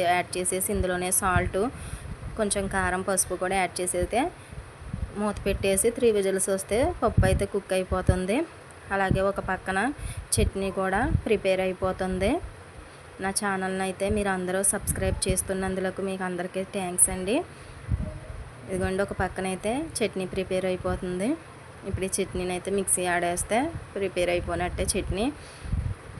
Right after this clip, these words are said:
అలాగే ఈరోజైతే మళ్ళీ పదకొండు గంటలకే తిరిగి మళ్ళీ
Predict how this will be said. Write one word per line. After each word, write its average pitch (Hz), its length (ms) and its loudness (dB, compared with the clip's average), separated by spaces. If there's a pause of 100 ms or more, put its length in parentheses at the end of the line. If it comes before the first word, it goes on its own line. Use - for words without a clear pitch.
(1700)
అలాగే 190 320 4 (140)
ఈరోజైతే 185 600 4 (520)
మళ్ళీ 185 180 2 (100)
పదకొండు 185 460 0
గంటలకే 185 420 0 (240)
తిరిగి 185 280 0
మళ్ళీ 185 200 0